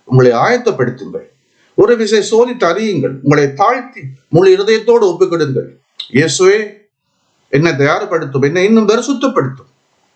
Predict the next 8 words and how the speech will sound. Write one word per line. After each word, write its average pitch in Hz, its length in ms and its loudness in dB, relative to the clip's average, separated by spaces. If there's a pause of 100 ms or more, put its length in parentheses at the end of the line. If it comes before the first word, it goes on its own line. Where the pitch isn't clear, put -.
(600)
இயேசு 170 300 2
கிறிஸ்துவை 175 340 0
அறியாத 180 320 0
ஜனங்கள் 165 560 -2
அவர்களும் 202 480 0
அறிந்து 185 300 0
கொள்ள 165 200 0
வேண்டும். 123 400 -6